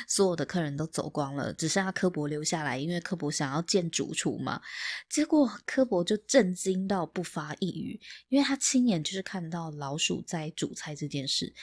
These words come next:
但是呢，就沉淀一个晚上之后，在隔天的美食评论当中呢，科博呢，他大力的赞赏食神餐厅哦。这个原本是以严苛评论著称的科博，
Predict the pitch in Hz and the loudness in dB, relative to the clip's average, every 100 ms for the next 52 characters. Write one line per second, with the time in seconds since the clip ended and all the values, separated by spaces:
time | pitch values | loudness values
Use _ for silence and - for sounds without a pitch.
0 | - - - 277 285 262 202 185 220 214 | -16 -8 0 2 2 2 2 2 2 2
1 | - 180 196 165 147 175 175 175 180 180 | 0 -2 -2 -2 -2 -2 -4 -4 -4 -4
2 | 185 151 151 170 165 143 120 - 156 165 | -6 -6 -4 -4 -2 0 0 0 -2 -4
3 | 160 156 175 175 175 160 160 - - - | -4 -4 -4 -4 -4 -4 -6 -8 -10 -6
4 | - 302 349 240 190 175 170 - 214 214 | 2 4 4 4 2 2 -2 -4 -4 -4
5 | 226 - 285 180 185 185 165 - - 214 | -6 -6 2 4 4 2 -4 -4 0 0
6 | 165 - 151 156 - 156 151 147 - 156 | 0 0 0 0 2 2 0 -2 -4 -6
7 | 151 - 151 156 156 - - - 320 311 | -6 -8 -8 -6 -8 -8 -12 -2 2 4
8 | 226 208 233 247 185 - 214 160 170 165 | 8 8 8 6 6 4 4 2 4 4
9 | - 214 208 165 185 185 170 175 160 170 | 4 2 4 4 4 4 4 2 2 0
10 | 156 147 - 165 156 90 | 0 -4 -4 -2 -2 -2